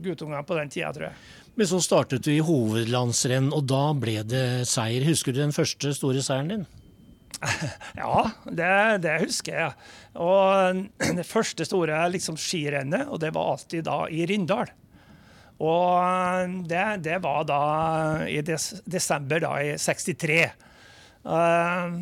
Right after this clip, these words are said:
Speaker 1: det var liksom første gangen jeg, jeg vant et stort skirenn.
Speaker 2: Og hva sa mamma og pappa da?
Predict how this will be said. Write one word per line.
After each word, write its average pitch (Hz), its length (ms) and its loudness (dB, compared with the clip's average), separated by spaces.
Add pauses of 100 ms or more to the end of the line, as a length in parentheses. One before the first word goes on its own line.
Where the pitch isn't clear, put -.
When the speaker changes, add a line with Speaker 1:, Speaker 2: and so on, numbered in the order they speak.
Speaker 1:
det 180 260 0
var 156 140 -2
liksom - 240 -8
første - 400 -4
gangen 147 400 -4
jeg, 156 280 -2 (100)
jeg 156 100 -4
vant 160 380 -6
et 165 120 -10
stort 196 200 -8
skirenn. 185 380 -2 (240)
Speaker 2:
Og 151 100 -6
hva 143 100 0
sa 151 120 0
mamma 131 260 2
og 127 80 0
pappa 123 200 0
da? 123 100 -6